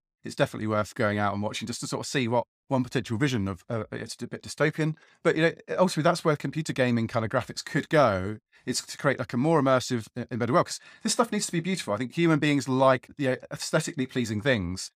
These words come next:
And I don't think some of the technologies we're looking at right now are quite, are quite there. So I think I am, in the longer term, optimistic on this stuff. I think we will, we will do conference calls. We will do things like this we're doing now in a, in a virtual ex-,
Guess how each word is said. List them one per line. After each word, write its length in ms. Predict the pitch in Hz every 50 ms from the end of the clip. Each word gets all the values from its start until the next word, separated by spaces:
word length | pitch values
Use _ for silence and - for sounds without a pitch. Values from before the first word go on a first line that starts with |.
| _ _ _ _
And 120 | 110 110
I 40 | 117
don't 180 | 131 135 113 -
think 180 | - 123 113
some 160 | - - 131
of 60 | 117 110
the 60 | 110
technologies 380 | - 117 - 104 107 104 95
we're 80 | 98 107
looking 240 | 104 - - 107 104
at 120 | 101 90
right 160 | 98 95 90
now 160 | 98 101 98 92
are 20 |
quite, 240 | - - - 104 -
are 80 | - -
quite 240 | - 113 101 90 107
there. 240 | 139 123 107 95
So 160 | - - 156 -
I 120 | - 165
think 200 | 160 202 185 - _ _ _ _ _ _
I 200 | - 143 156 165
am, 320 | 170 170 170 175 170 170 - -
in 140 | - 156 147
the 100 | 147 147
longer 240 | 147 147 151 131 131
term, 320 | - - 127 113 113 117
optimistic 480 | 117 - - - 113 113 - - - -
on 100 | 98 95
this 120 | 95 -
stuff. 220 | - 101 90 -
I 60 | 113 104
think 300 | - - 120 117 - -
we 180 | - 127 120 117
will, 520 | 117 127 127 127 123 123 120 117 117 - _ _ _ _ _ _
we 140 | 139 143 147
will 180 | 151 156 147
do 240 | 131 135 143 131 127
conference 340 | 120 - 135 120 117 113 -
calls. 380 | - - 117 107 107 104 - -
We 80 | 127
will 100 | 120 131
do 140 | 131 156 151
things 220 | - - 131 113
like 80 | 123 -
this 360 | 127 131 110 104 - - -
we're 140 | 110 117 117
doing 220 | 104 117 113 110
now 380 | 123 123 113 98 90 95 117 117 _ _ _ - _
in 160 | 147 143 131
a, 160 | 127 120 117 -
in 120 | 131 120 117
a 80 | 117
virtual 500 | 113 123 117 - - - - 120 107 107
ex-, 160 | 107 - -